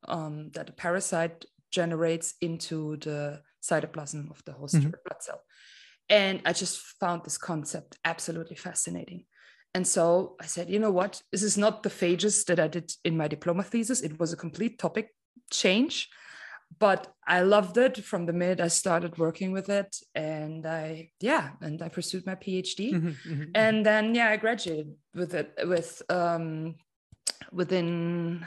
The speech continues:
Speaker 1: I started in two thousand and eight in the fall, and in spring two thousand and thirteen,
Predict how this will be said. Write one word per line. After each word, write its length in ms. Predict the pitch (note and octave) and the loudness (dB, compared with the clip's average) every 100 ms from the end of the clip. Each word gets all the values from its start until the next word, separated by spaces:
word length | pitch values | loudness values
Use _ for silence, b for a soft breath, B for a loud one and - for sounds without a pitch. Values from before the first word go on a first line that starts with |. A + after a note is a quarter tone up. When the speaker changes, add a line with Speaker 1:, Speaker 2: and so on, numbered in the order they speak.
| - | -6
Speaker 1:
I 120 | F#3 | -4
started 500 | F3 - F3+ F#3 F3+ | -4 -2 -2 -2 -4
in 180 | F3+ E3+ | -6 -6
two 140 | - | -8
thousand 400 | G3+ G3 F3 E3+ | -6 -6 -4 -6
and 220 | D#3+ D#3+ - _ | -8 -10 -14 _
eight 460 | E3+ F3+ C4 E4+ - | -8 -4 -4 -6 -6
in 100 | E3 | -8
the 80 | D#3 | -8
fall, 640 | - - D#3 G3 C#4+ E4 B B B B B | -14 -6 -2 0 0 -2 B B B B B
and 260 | - F#3+ F#3 | -2 0 0
in 100 | F3 | -2
spring 400 | - - F#3+ F#3+ | -4 -2 -2 -2
two 140 | - | -6
thousand 400 | F#3+ E3+ E3 D#3+ | -6 -4 -4 -4
and 120 | D3+ D3+ | -10 -8
thirteen, 800 | D#3+ D#3 - D3+ D3+ D3+ D3 | -8 -8 -6 -4 -4 -4 -6